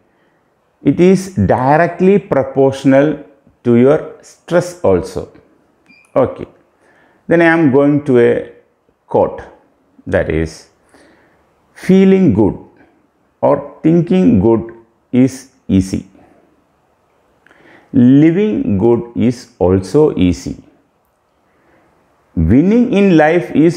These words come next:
so easy and so simple. But what is then the difficult thing?" The most difficult thing is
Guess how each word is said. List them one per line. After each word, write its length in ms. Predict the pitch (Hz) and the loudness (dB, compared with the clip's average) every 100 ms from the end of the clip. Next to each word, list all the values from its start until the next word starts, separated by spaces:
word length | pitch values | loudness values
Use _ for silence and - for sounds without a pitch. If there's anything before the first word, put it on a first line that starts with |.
| - | -6
so 640 | - - - 147 165 185 180 | -18 -10 0 2 4 4 4
easy 540 | 117 104 - 92 - _ _ | 2 -2 -4 -8 -8 _ _
and 240 | 127 147 | -4 -4
so 300 | 143 - 170 | -6 0 0
simple. 540 | 170 - 185 170 151 87 - - _ _ _ _ - | 0 0 2 2 2 -4 -8 -20 _ _ _ _ -4
But 340 | 185 107 - _ _ _ _ _ _ _ | -2 -2 -12 _ _ _ _ _ _ _
what 280 | 127 151 151 | -2 -2 0
is 200 | 185 143 | 0 0
then 300 | 139 127 123 - _ _ | 0 0 -4 -10 _ _
the 160 | 113 110 | -4 -4
difficult 680 | 92 101 - - 117 98 92 - _ _ - | -2 -6 -4 -4 -2 -4 -6 -16 _ _ -4
thing?" 440 | 98 95 95 - _ _ _ _ _ _ _ _ _ _ _ _ _ _ _ _ _ _ 110 | -2 -2 -6 -12 _ _ _ _ _ _ _ _ _ _ _ _ _ _ _ _ _ _ 0
The 60 | 131 | 0
most 640 | 139 160 185 196 190 - | 2 0 2 -2 -4 -4
difficult 840 | 110 - 147 - 143 143 - - _ | -2 -2 -2 0 0 0 -4 -12 _
thing 380 | 120 120 120 - | 0 2 0 0
is 380 | 104 107 104 | -2 0 -2